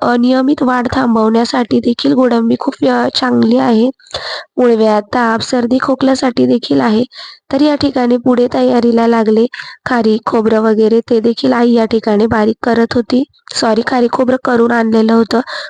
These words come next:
गूळ बारीक करत होते, डिंक बारीक करून ठेवलेला आहे आणि बाजूला मी या सगळ्या गोष्टी भाजत होते. तर आता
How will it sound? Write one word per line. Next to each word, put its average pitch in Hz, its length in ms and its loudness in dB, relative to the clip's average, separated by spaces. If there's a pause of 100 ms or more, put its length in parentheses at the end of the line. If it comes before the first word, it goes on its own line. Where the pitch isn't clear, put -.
(160)
गूळ 269 140 2
बारीक 247 340 2
करत 233 300 2
होते, 226 260 0
डिंक 233 340 0
बारीक 254 360 0
करून 226 300 2
ठेवलेला 220 440 2
आहे 226 240 2 (420)
आणि 240 140 2
बाजूला 226 420 0
मी 240 120 2
या 240 120 2
सगळ्या 240 400 -2
गोष्टी 254 320 0
भाजत 214 440 0
होते. 226 260 -2 (1300)
तर 269 100 -2
आता 277 360 0